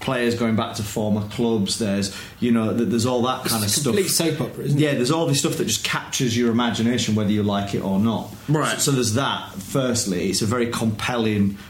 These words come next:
Speaker 1: thing. It's football, you know what I mean?
Speaker 3: Yeah.
Speaker 1: But I think that what did it for me, what made me get hooked on it, I mean, A, I just did love it as a kid. I just played it as a kid. It was just what I gravitated towards, even though my dad was rugby and I'm from a w-,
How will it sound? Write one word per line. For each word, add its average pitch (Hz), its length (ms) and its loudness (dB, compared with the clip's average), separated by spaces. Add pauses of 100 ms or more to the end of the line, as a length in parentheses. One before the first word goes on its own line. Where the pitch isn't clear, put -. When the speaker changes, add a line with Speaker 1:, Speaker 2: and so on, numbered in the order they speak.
(200)
Speaker 1:
thing. 95 540 0
It's 107 220 -2
football, 95 480 -2
you 98 100 2
know 95 120 2
what 85 80 -2
I - 20 -
mean? 95 320 0
Speaker 3:
Yeah. 123 240 -4 (560)
Speaker 1:
But 104 580 -2
I 101 60 -4
think 113 220 -2
that 92 120 -2
what - 420 -4
did - 160 2
it - 120 -2
for - 100 -2
me, 113 160 4
what 95 160 2
made 107 300 2
me 101 160 4
get 92 200 -2
hooked 139 320 -2
on 92 100 2
it, 90 60 2
I - 40 -2
mean, 98 160 2
A, 123 180 -2
I 117 60 -2
just - 240 -6 (160)
did 135 200 2
love 117 240 4
it 107 80 0
as 98 140 0
a 95 40 0
kid. 98 280 -2
I - 20 0
just 95 180 -6
played 110 320 0
it 98 80 0
as 95 120 0
a - 20 -2
kid. 98 300 -2
It 92 80 -2
was 104 100 -2
just 101 100 -6
what 104 140 -4
I - 20 -4
gravitated 101 680 -4
towards, 95 440 -2 (260)
even 98 180 2
though 104 40 2
my 95 160 2
dad 95 320 -2 (400)
was 92 200 -2
rugby 98 440 0
and 92 80 2
I'm 92 140 0
from 98 200 0
a 95 40 -2 (680)
w-, - 500 -4